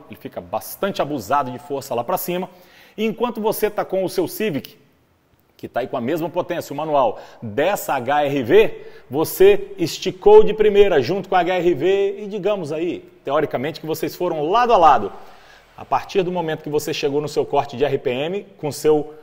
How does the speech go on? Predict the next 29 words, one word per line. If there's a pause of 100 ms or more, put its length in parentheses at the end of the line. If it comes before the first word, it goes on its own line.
Civic,
o
que
que
você
tem
que
fazer? (520)
Trocar (180)
e
cair
lá
pra
cento
e
vinte
e
cinco
cavalos.
O (400)
que
que
vai
acontecer
com
o
C
V
T